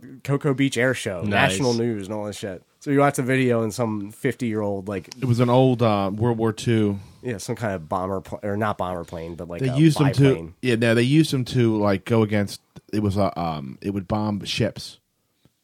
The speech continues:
Speaker 3: It was
Speaker 1: Okay.
Speaker 3: a torpedo. They would shoot torpedoes at ships.
Speaker 1: Well, he bombed into the water.
Speaker 3: Yes, he did. I, I sent you that video.
Speaker 2: Well done.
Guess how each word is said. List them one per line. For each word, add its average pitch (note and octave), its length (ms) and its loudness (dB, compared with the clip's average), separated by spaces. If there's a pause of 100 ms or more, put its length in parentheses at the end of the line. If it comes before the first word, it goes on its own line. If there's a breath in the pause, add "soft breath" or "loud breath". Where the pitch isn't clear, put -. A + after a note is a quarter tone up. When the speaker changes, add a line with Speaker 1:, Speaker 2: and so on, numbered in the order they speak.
(120)
Speaker 3:
It G2 140 -6
was E2+ 100 -6
Speaker 1:
Okay. D#2 80 -12
Speaker 3:
a G#2 60 -10
torpedo. A2 540 -2
They F2+ 60 -4
would F#2 100 -6
shoot A2 240 -8
torpedoes G2+ 440 -6
at E2+ 80 -10
ships. - 400 -10
Speaker 1:
Well, G2+ 220 -4
he A2+ 140 -2
bombed G2+ 360 -4
into F#2+ 140 -6
the F2+ 80 -6
water. D#2+ 260 -8
Speaker 3:
Yes, G#2+ 160 -2
he A#2+ 80 2
did. A2+ 200 4
I, G#2 340 4
I A#2+ 100 0
sent - 240 -2
you A#2+ 60 0
that G#2+ 140 4
video. G2+ 400 2 (180)
Speaker 2:
Well G#2+ 140 -2
done. G#2+ 280 0